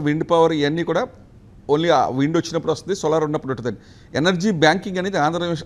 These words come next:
ఆంధ్రాలో ఇంకా డెవలప్ అవ్వలేదండి. Tesla వాళ్ళు హోమ్, స్మార్ట్ హోమ్స్ అని యూఎస్లో చేస్తున్నారు, where they give an energy bank, సోలార్లో వస్తే the whole house can be put. So ఎనర్జీ స్టోరేజ్ మీద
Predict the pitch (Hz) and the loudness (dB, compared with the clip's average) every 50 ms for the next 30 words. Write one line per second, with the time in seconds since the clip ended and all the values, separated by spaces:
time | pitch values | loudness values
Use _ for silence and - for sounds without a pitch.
0 | - 127 127 127 135 147 165 170 170 175 165 143 139 190 214 269 - - - 123 | -4 0 0 0 2 2 2 2 2 2 0 0 -2 -2 -2 -2 -4 -6 -2 0
1 | 135 151 165 160 - 147 139 127 123 107 98 - - - - - - - - - | 2 2 2 2 0 0 0 0 -2 -4 -6 -8 -12 -18 -20 -20 -20 -20 -20 -6
2 | - - 151 147 - - 202 208 196 180 175 170 156 131 - 165 175 180 - - | 2 2 4 4 4 2 2 2 4 4 2 0 -2 -2 0 0 0 0 0 -2
3 | - 156 160 175 - 180 180 175 160 - 170 165 143 156 170 160 175 170 139 139 | 0 2 2 2 0 -2 -6 -4 -4 -4 -2 0 0 0 0 0 -2 -2 -2 -2
4 | 131 - - 135 107 95 - - - - - - 135 143 139 156 139 147 160 180 | -2 -2 -4 -4 -4 -4 -8 -14 -20 -20 -4 2 2 4 4 4 0 0 0 0
5 | 165 139 147 165 165 151 170 190 151 165 156 165 - - - 151 160 170 165 160 | 0 0 0 -2 -4 -4 -4 -2 0 0 -2 -2 -4 -4 -2 0 0 0 2 0
6 | 160 156 143 - - 190 233 - - - - - - - - - 131 113 156 175 | 0 0 -2 -2 -4 -4 -4 -4 -8 -16 -20 -20 -20 -18 -6 -6 -2 0 2 2
7 | 165 160 160 175 - - 165 151 123 123 131 120 - - - - - - - - | 4 4 2 2 2 -2 -6 -4 -2 -2 -4 -4 -6 -10 -18 -20 -20 -20 -6 -2
8 | 180 156 - 139 143 160 185 202 202 220 262 220 - - 208 190 185 185 170 170 | -2 0 0 0 0 0 0 0 0 -4 -6 -6 -2 2 2 2 2 2 0 -2
9 | 180 170 | -4 -2